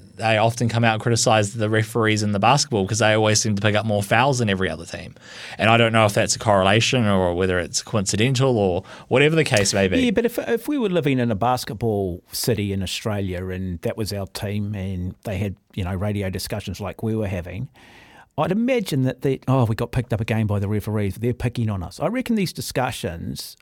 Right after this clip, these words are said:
Speaker 2: are for every team with every fan base. I mean, you've only got to see it in the English Premier League. I mean, I've got different friends who support different teams and how often the conversation comes out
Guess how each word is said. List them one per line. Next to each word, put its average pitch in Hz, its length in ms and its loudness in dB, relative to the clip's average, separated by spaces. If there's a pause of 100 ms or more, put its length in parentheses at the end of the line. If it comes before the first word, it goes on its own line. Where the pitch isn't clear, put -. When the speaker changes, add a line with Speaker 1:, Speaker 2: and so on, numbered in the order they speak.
Speaker 2:
are 123 60 -2
for 117 220 -6 (120)
every 127 280 0
team 117 200 -4
with 104 200 -6
every 127 260 -2
fan 110 300 -2
base. 101 260 -6
I 147 60 -2
mean, 160 120 0 (300)
you've 226 140 2
only 269 160 0
got 226 100 0
to 185 80 0
see - 220 0
it 123 40 0
in 120 100 2
the 120 100 2
English 120 200 -2
Premier 156 280 -2
League. 107 200 -4
I 113 40 -2
mean, 123 220 0 (280)
I've 147 140 0
got - 200 -4
different - 280 -4
friends 127 340 -2
who - 80 -2
support - 420 -8
different 180 320 -6
teams 107 300 -4
and 98 80 -6
how 139 340 0
often 165 300 -2
the 175 80 0
conversation 143 640 -2
comes 120 280 -2
out 123 100 -2